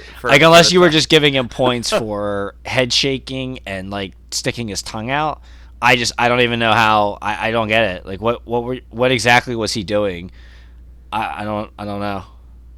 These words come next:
Speaker 2: <laughs>
Speaker 1: Yeah, not sure.
Speaker 2: Like, yeah, like, Garcia, <laughs> Garcia, like,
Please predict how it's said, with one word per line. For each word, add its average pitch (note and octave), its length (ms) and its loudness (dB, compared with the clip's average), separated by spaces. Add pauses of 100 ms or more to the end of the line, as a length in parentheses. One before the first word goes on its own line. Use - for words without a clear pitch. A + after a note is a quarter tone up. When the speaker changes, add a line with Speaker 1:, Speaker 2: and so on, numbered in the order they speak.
(300)
Speaker 2:
<laughs> A2+ 80 -10 (240)
Speaker 1:
Yeah, F#2 240 -10
not F#2+ 200 -10
sure. G2 180 -6 (580)
Speaker 2:
Like, B2+ 260 0 (140)
yeah, G#2+ 220 -6
like, A#2 240 -4
Garcia, - 400 0 (420)
<laughs> F3 400 -12
Garcia, D3+ 540 0
like, B2 260 2